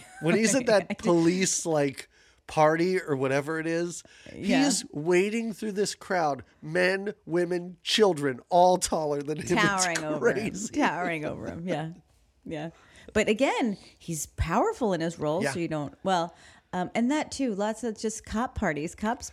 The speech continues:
Speaker 2: tend to party, and it's not very organized, it doesn't
Speaker 1: <laughs>
Speaker 2: seem. And what's this sting operation happening in the beginning where they're inviting these convicts to go watch the,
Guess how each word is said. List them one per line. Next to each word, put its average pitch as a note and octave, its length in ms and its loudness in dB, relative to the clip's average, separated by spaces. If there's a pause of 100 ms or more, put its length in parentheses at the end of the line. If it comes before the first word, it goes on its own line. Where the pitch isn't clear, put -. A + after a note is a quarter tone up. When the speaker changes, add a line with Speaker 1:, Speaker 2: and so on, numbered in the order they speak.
(180)
Speaker 2:
tend A3+ 220 -2
to A3 40 -4
party, A3 380 -2
and F3+ 100 -4
it's E3 160 -8
not G3+ 160 -2
very F#3 180 4
organized, F#3 560 -4
it - 60 -10
doesn't G#3 140 4 (140)
Speaker 1:
<laughs> A3+ 40 -2
Speaker 2:
seem. F3+ 400 0 (580)
And C4 140 -2
what's A4 200 -2
this G#4+ 180 -2
sting F4+ 280 -2
operation C4 540 0
happening B3+ 360 -2
in A#3 60 -4
the A#3 60 -2
beginning A#3 400 -4
where F3 100 -4
they're F3 140 -4
inviting F3+ 420 -4
these F3+ 180 -4
convicts G3 520 -6
to G#3+ 100 -6
go F3+ 160 -4
watch F3 360 -8
the, E3 180 -8